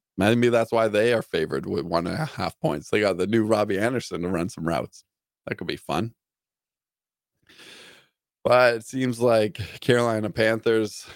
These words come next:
they didn't come with their new head coach magic. They didn't come with their new quarterback, backup quarterback magic.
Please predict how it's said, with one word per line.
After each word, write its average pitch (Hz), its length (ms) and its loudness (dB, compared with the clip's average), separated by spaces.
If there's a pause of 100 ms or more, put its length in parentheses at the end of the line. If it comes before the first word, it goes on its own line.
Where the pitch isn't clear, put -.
(540)
they 107 120 2
didn't 117 320 0
come 117 280 0
with 107 160 0
their 95 120 0
new 107 300 2
head 101 280 -2
coach 104 320 0
magic. 98 640 -4 (840)
They 107 180 2
didn't 101 160 -2
come 107 260 2
with 98 160 -2
their 92 100 -2
new 101 320 -2 (280)
quarterback, 104 720 2
backup 101 360 -4
quarterback 104 500 0
magic. 101 560 -4